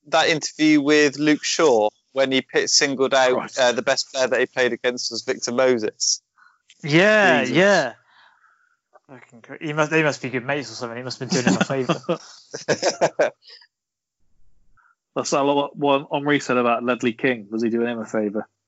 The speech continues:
Speaker 3: I think he might have
Speaker 2: Mm.
Speaker 3: been, yeah.
Speaker 2: Just in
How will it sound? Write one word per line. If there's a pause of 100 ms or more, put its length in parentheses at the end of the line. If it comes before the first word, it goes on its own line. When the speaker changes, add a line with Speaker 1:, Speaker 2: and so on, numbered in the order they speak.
(920)
Speaker 3:
I
think
he
might
have
Speaker 2:
Mm. (360)
Speaker 3:
been,
yeah. (2000)
Speaker 2:
Just
in